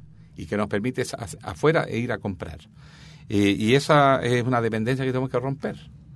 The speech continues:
Entonces lo que nosotros vamos a hacer son varias cosas. Primero, Chile está hoy día en, en condiciones muy excepcionales de entrar a lo que nunca ha hecho. Esto es medio abstracto, ¿ah? Pero es generar industria para hacer minería. Nosotros no hemos industrializado el país a pra-,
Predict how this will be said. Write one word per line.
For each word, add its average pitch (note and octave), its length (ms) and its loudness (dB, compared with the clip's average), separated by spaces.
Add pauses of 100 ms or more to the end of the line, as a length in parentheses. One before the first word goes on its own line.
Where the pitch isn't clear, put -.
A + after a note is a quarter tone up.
(280)
Entonces B2 360 -2
lo A#2 100 0
que A2+ 80 -2
nosotros B2+ 320 -2
vamos B2 160 0
a A#2+ 40 -6
hacer B2+ 180 -6
son A2+ 160 -6
varias C3 240 -2
cosas. - 340 -8 (500)
Primero, D#3 400 4 (100)
Chile D3 240 0
está C#3+ 160 -2
hoy C3+ 100 4
día D3 140 0
en, - 140 -2
en A2+ 120 -6
condiciones A#2 480 -2
muy C#3 140 0
excepcionales D3 760 0
de C#3 80 0
entrar C3 440 0
a - 80 -4
lo A2+ 120 0
que A#2 120 -4
nunca E3+ 360 -4
ha F#3 40 -4
hecho. D#3 400 -6 (300)
Esto - 180 -2
es D#3+ 60 0
medio E3+ 140 4
abstracto, C#3 480 0
¿ah? A#2+ 120 -4
Pero A#2+ 200 2
es C3 180 -2
generar B2 400 -2
industria G#2 680 -6 (420)
para G2+ 200 0
hacer E3 280 -4
minería. F2+ 540 -6 (580)
Nosotros E3 320 -2
no D#3+ 80 2
hemos F3+ 180 0
industrializado B2+ 720 0
el C4 60 -2
país A2+ 240 2
a - 20 2
pra-, F2+ 220 -4